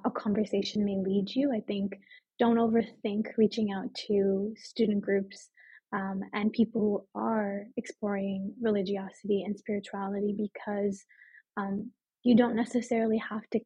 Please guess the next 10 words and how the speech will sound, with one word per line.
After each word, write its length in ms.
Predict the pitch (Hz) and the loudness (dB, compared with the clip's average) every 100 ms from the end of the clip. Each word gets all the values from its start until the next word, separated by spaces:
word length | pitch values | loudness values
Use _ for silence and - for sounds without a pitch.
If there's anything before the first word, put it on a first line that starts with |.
| - | 0
commit 340 | 208 202 202 _ - - - | 0 0 -6 _ -20 -10 0
to, 440 | 214 208 202 208 - - - _ 240 220 - | 4 4 4 0 -4 -20 -20 _ -6 -6 -2
uh, 240 | 214 214 214 226 - _ _ _ - | -2 -2 -4 -6 -12 _ _ _ -2
an 60 | 226 | 2
administrative 680 | 220 214 220 - 208 208 214 | 4 4 2 0 0 0 -2
role 460 | 208 202 202 214 - - _ - | 0 0 0 -2 -8 -20 _ 4
or 180 | 226 220 | 6 6
for, 160 | - 196 - | 0 -4 0
you 180 | 233 214 | 2 2
know, 320 | 196 202 | 0 -2